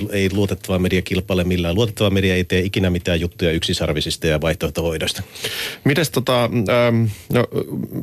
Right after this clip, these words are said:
Speaker 2: Suomessa
Speaker 1: Ei, ei tarttunut siihen.
Speaker 2: <laughs> Ei, kun mä, mä ajattelin, että tää menee, tää seuraava, mistä mä ajattelin kysyä, niin liittyy tähän, että tietenkin varallisuuden ohella niin mediaomistajuus on keskittynyt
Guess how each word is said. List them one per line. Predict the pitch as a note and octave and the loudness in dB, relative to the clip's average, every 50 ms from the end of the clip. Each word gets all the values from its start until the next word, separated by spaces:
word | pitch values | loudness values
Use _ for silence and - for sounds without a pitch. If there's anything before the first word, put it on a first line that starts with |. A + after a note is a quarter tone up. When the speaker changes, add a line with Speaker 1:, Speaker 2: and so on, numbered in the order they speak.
| - - | -6 -6
Speaker 2:
Suomessa | - - E3 D3+ C#3 A#2+ A2 - - F#3+ F#3 | 0 2 4 4 4 4 2 2 2 2 2
Speaker 1:
Ei, | E3 - - - | 2 0 -2 -2
ei | D#3 C#3+ | -4 -2
tarttunut | - F3 D#3 - - - D3 - - | 0 0 -2 -2 -4 -6 -8 -6 -6
siihen. | - - - - C#3+ A#2+ G#2 A2 - - E3+ D3+ B2+ - - A3 B2 B2 A2+ | -8 -6 0 2 2 4 4 4 4 4 2 2 2 2 2 2 4 4 4
Speaker 2:
<laughs> | - G#3+ G#3 G#3+ E3+ - - - - - - - - - | 2 4 4 4 2 2 -2 -4 -4 -4 -4 -4 -2 0
Ei, | C3+ C3+ | 2 4
kun | B2+ C#3 | 4 4
mä, | C#3+ B2+ A2+ | 4 2 2
mä | A#2+ B2+ A#2+ | 2 2 0
ajattelin, | A#2 A#2 A#2 A2 | 2 2 0 0
että | G2 - A2 | 0 2 0
tää | G#2+ | 0
menee, | G2 G#2 G#2 G2+ G2+ G2 F#2 - G#2+ G#2 - | 2 2 2 2 2 2 0 0 -2 -2 0
tää | G2+ G2 | 0 0
seuraava, | G2 - A2+ G#2 F2+ E2+ E2 D#2+ D#2+ E2+ - - | 0 2 2 2 4 4 2 2 2 0 0 0
mistä | F#2+ F2+ - - F2 | -2 -2 -2 0 0
mä | F2 E2+ | 0 0
ajattelin | E2 - F2 E2+ - | 0 0 -2 -4 -2
kysyä, | - F#2+ - - E2 | -2 -2 0 2 2
niin | D#2+ D#2+ D#2 E2+ | 2 2 4 4
liittyy | F#2 E2+ - - - - | 2 2 2 0 -4 -4
tähän, | - - - D2+ E2 C#2 D2+ D#2+ | -2 -2 -2 0 0 0 0 -2
että | - - - F2 E2+ E2+ - - _ _ - - - - - - - - - - - - | -2 -2 -2 0 0 -2 -4 -8 _ _ -14 -10 -8 -6 -6 -6 -8 -8 -10 -12 -14 -4
tietenkin | - A2+ G2+ G#2 G#2+ A2 | -2 2 2 4 4 4
varallisuuden | B2 B2 B2 A2+ G2 F#2 F2+ G2+ F#2 F#2 F2+ F2 | 4 4 4 4 2 2 2 2 2 4 2 2
ohella | F2+ F#2+ F2+ E2+ F2 F2 | 2 2 4 4 4 4
niin | F2+ F2+ F2 F2 D#2+ - - G2+ F#2 | 4 4 4 2 2 0 -2 -2 0
mediaomistajuus | F#2+ G#2 G2 F#2 F#2 E2 F2 F#2+ F#2+ E2 - - C#2+ D2 D2 D2 C2+ - | 2 2 2 2 2 2 4 2 2 0 0 -2 -4 -2 -2 -2 -2 -2
on | D#2+ D2+ | -2 -2
keskittynyt | - D2 D2+ - - - - _ F2 D2+ D2 D2+ | 0 -2 -2 -4 -6 -12 -8 _ -2 -2 -2 -2